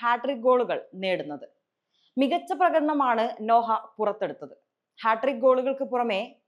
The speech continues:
താരത്തിന്റെ രണ്ട് കിടിലൻ ഷോട്ട് ബാറിൽ തട്ടി മടങ്ങുകയും ചെയ്തു. മത്സരത്തിൽ നിരവധി അവസരങ്ങൾ സൃഷ്ടിച്ച താരം ആരാധകരുടെ കയ്യടി നേടി. കഴിഞ്ഞ സീസണിൽ ആറ് ഗോളുകൾ നേടി ഡ്യൂറൻസ് കപ്പിലെ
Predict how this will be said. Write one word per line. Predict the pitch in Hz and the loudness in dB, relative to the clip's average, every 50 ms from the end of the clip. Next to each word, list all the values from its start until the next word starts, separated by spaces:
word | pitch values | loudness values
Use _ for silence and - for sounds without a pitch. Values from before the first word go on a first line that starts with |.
| - | 0
താരത്തിന്റെ | 247 247 254 262 285 - 294 277 277 277 277 - - 214 | 2 4 4 2 0 -4 -4 -2 0 0 0 0 -2 -2
രണ്ട് | 262 269 269 294 269 262 | -2 -2 -2 -4 -4 -2
കിടിലൻ | 262 262 233 294 294 320 320 302 302 | -4 -2 -2 0 -2 -2 -2 -2 -4
ഷോട്ട് | 277 247 208 165 156 135 - _ _ _ _ _ 226 254 | -4 -4 -4 -6 -8 -8 -8 _ _ _ _ _ 2 4
ബാറിൽ | 277 277 302 330 370 370 339 - | 6 6 6 4 2 0 0 0
തട്ടി | 311 294 - 277 262 - - - 202 214 | -2 -2 0 -6 -8 -8 -10 -8 -2 0
മടങ്ങുകയും | 220 226 240 247 262 247 233 214 190 160 156 156 - | 0 0 2 0 0 0 0 0 0 -2 -8 -8 -8
ചെയ്തു. | 170 165 165 165 - _ _ _ _ _ _ _ _ _ _ _ _ - | -10 -8 -10 -12 -16 _ _ _ _ _ _ _ _ _ _ _ _ 0
മത്സരത്തിൽ | 254 277 294 294 294 359 370 359 359 320 294 330 - - - 233 | 2 2 2 2 0 -4 -4 -2 -2 -2 -2 -2 -4 -6 -4 0
നിരവധി | 247 269 277 311 302 320 262 294 330 330 | 2 2 2 2 2 0 -2 0 2 2
അവസരങ്ങൾ | 311 302 294 302 302 294 294 285 285 285 277 277 | 2 0 -2 -2 -4 -4 -4 -4 -4 -6 -8 -10
സൃഷ്ടിച്ച | 254 247 - - 269 247 269 262 269 233 | -14 -16 -12 -12 -8 -6 -6 -2 0 2
താരം | 220 220 202 185 190 240 - _ _ _ _ _ _ _ _ - | 4 4 4 2 -2 -4 -14 _ _ _ _ _ _ _ _ 0
ആരാധകരുടെ | 233 240 269 285 320 320 311 320 294 269 269 226 214 175 151 123 - - _ - | 4 4 4 4 4 2 2 0 0 0 0 0 0 -2 -4 -6 -8 -14 _ 0
കയ്യടി | 175 240 233 254 247 196 175 160 | 0 0 2 2 0 0 0 -4
നേടി. | 156 156 151 156 - - _ _ _ _ _ _ _ _ 302 | -6 -6 -8 -10 -14 -18 _ _ _ _ _ _ _ _ 4
കഴിഞ്ഞ | 302 320 339 359 392 392 392 | 4 4 4 0 -2 -2 0
സീസണിൽ | 359 359 349 - 339 302 302 302 311 - - - 254 262 277 | -2 -2 0 0 0 2 2 0 0 -4 -2 0 2 4 6
ആറ് | 285 320 359 359 285 | 6 6 4 4 4
ഗോളുകൾ | 294 285 285 285 277 294 285 277 | 4 6 6 4 4 2 2 2
നേടി | 254 247 233 214 233 262 262 - - 220 202 | 2 0 0 0 -2 -2 -4 -6 -8 -6 -4
ഡ്യൂറൻസ് | 247 254 254 262 277 302 311 294 - - | -2 -2 0 0 0 0 0 -4 -2 -4
കപ്പിലെ | 311 277 - 277 247 247 | -6 -4 -2 0 4 4